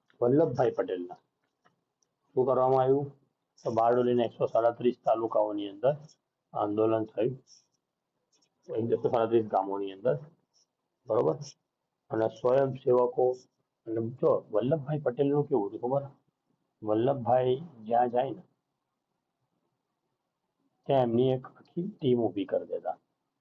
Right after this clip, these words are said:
એમની વાતોથી ને એમના વિચારોથી સ્વયંસેવકો અને બહુ બધા લોકો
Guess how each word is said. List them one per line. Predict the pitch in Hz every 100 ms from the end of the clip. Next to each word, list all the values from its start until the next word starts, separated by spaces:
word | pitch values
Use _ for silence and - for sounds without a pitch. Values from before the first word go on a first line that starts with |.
| _ _
એમની | 131 147 170 170
વાતોથી | 127 110 107 143 147 135
ને |
એમના | 117 117 113
વિચારોથી | 107 123 120 120 - 131 135 - _ _ _ _ _ _ _ _
સ્વયંસેવકો | _ - 117 123 127 123 113 117 - 151 151 - _ _ _ _ _ _ _ _ _ _ _ _ _ 160
અને | 156
બહુ | 120 131 170 170
બધા | 139 131
લોકો | 113 104 -